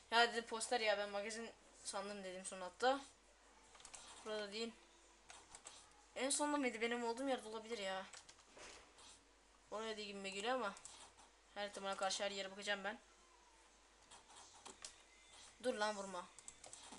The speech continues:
Başlarım sana ama. Dört vuruyor bir de bana. Üst üst. Beş olsun lan hadi beş ol. Beşim bıraktı lan. Şimdi o display miydi? Bu muydu?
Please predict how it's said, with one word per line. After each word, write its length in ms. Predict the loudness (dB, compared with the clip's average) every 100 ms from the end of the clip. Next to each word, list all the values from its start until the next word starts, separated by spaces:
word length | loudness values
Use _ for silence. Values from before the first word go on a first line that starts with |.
| -16 -18 -14 -16 -16 -16 -16 -16 -20 -18 -8
Başlarım 380 | -4 -2 -2 -4
sana 180 | -6
ama. 280 | -4 -2 -4 -6 -20 -20 -20 -4
Dört 220 | 2 2 2
vuruyor 180 | -6
bir 60 | -4
de 60 | -4
bana. 140 | -6 -12 -20 -20 -20 -20 -20 -16
Üst 160 | -14 -10
üst. 240 | -12 -14 -20 -20 -20 -20 -20 -18 -18 -18 -20 -16 -2
Beş 220 | 0 0
olsun 300 | -2 -6 -8
lan 80 | -12
hadi 200 | -14 -14
beş 180 | -12 -12
ol. 80 | -12 -16 -20 -20 -20 -18 -20 -20 -20 -20 -20 -18 -16 -16 -18 -20 -20 -20 -20 -20 -20 -20 -20 -20 -12
Beşim 180 | -10
bıraktı 300 | -6 -6 -6
lan. 160 | -10 -12 -18 -20 -20 -20 -20 -20 -20 -20 -20 -20 -20 -20 -20 -20 -16
Şimdi 140 | -10 -6
o 240 | -6 -6 -10 -20 -12
display 340 | -12 -8 -8
miydi? 280 | -8 -10 -12
Bu 180 | -12 -12
muydu? 200 | -10 -12